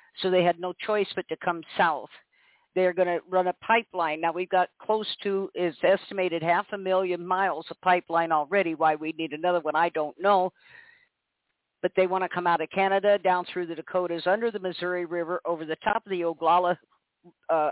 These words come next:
Aquifer, which is the water supply for the Midwest from Canada, clear down to Texas, and pipe this oil that they're pumping up there into tankers sitting in one of the,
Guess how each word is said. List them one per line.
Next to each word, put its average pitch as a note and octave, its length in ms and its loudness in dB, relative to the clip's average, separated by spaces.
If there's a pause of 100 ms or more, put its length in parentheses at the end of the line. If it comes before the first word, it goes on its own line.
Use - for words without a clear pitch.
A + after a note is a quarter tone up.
Aquifer, F3 580 0
which E3 220 -8
is E3 160 -8
the E3 100 -6
water F3 300 2
supply E3 440 0
for - 140 -8
the D#3 80 -8
Midwest D#3+ 600 0
from C#3+ 160 -6
Canada, F3 520 2
clear F3 200 -4
down E3+ 360 0
to E3 220 -6 (600)
Texas, E3+ 480 -2 (1600)
and F3+ 340 2
pipe A3 260 0
this A3 220 -2
oil F#3+ 340 4 (1160)
that E3+ 200 2
they're F#3+ 200 2
pumping G3 420 -4
up F3 120 -4 (100)
there D#3+ 320 2 (1400)
into G3+ 360 2
tankers F3+ 500 -2 (500)
sitting F#3 260 2
in E3+ 280 0 (240)
one F3 200 -4
of E3+ 100 -4
the, E3 380 -2